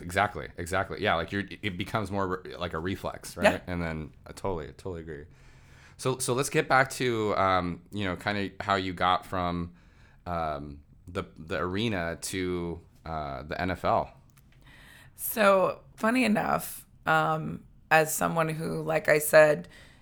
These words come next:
Speaker 2: um, turned down my first coaching opportunity and, and really tried to not take it, um, success is a powerful thing, and I think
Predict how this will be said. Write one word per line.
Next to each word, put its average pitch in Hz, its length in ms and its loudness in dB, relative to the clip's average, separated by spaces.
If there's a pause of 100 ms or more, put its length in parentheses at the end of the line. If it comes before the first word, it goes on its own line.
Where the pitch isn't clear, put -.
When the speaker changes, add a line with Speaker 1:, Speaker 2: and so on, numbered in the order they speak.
(180)
Speaker 2:
um, 143 520 0
turned 170 280 -2
down 160 380 6
my 156 140 0
first 151 360 2
coaching 147 380 -2
opportunity 151 800 -2
and, 151 400 -2
and 147 420 -4
really 151 520 2 (340)
tried 151 340 8
to 151 80 6
not 151 320 8
take 131 260 0
it, 139 220 2 (540)
um, 147 560 4 (800)
success 214 540 4
is 190 120 -2
a 190 40 -6
powerful 156 460 4
thing, 151 340 -2
and 139 200 0
I 147 60 -2
think 147 420 -6